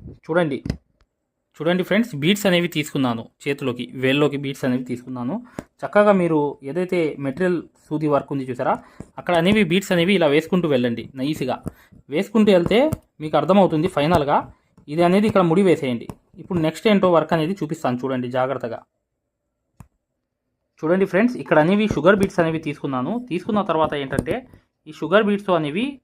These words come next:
రెండు రెండు చప్పున కానీ ఒక్కొక్క చప్పున కానీ కుట్టు అనేది వేసుకుని నీట్‌గా అనేది ఆ ఫోటోలు ఎలా ఉందో అలా అనేది నింపుకుంటూ వెళ్ళాలి. వెళ్ళిన తర్వాత మీకు వర్క్ అనేది కంప్లీట్‌గా అర్థమవుతుంది. చూడండి, ప్రతిదీ కూడా ఇలా వేసుకుంటూ నీట్‌గా ఫైనల్‌గా అనేది ఇటువైపు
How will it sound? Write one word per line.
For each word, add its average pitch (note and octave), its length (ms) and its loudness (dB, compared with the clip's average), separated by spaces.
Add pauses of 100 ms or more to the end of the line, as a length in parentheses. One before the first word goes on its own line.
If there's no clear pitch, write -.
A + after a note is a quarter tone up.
(120)
రెండు D3+ 200 -4
రెండు F#3+ 220 0
చప్పున D#3 320 -2
కానీ D3+ 260 0
ఒక్కొక్క D#3+ 240 -6 (120)
చప్పున - 260 -4 (100)
కానీ C#3 160 -6 (520)
కుట్టు D#3+ 200 -4
అనేది F#3+ 260 2
వేసుకుని D#3 360 0 (140)
నీట్‌గా G#3 420 2
అనేది D#3 240 -2 (180)
ఆ - 100 2
ఫోటోలు F#3+ 380 0
ఎలా D#3+ 100 4 (120)
ఉందో D3 200 0 (560)
అలా E3 220 6
అనేది F#3 320 -2 (600)
నింపుకుంటూ G3 460 -2
వెళ్ళాలి. D#3 300 4 (560)
వెళ్ళిన G#3 300 2
తర్వాత G#3 300 6
మీకు F#3+ 180 -4
వర్క్ E3 200 2
అనేది F#3 240 -4
కంప్లీట్‌గా E3+ 400 -2
అర్థమవుతుంది. C3+ 460 -6 (580)
చూడండి, G3 420 0
ప్రతిదీ G3 360 0
కూడా F#3 180 6
ఇలా D3+ 140 0
వేసుకుంటూ D#3+ 360 0 (200)
నీట్‌గా D#3+ 320 2 (560)
ఫైనల్‌గా F3 460 4
అనేది D3 260 -2 (240)
ఇటువైపు D3 340 0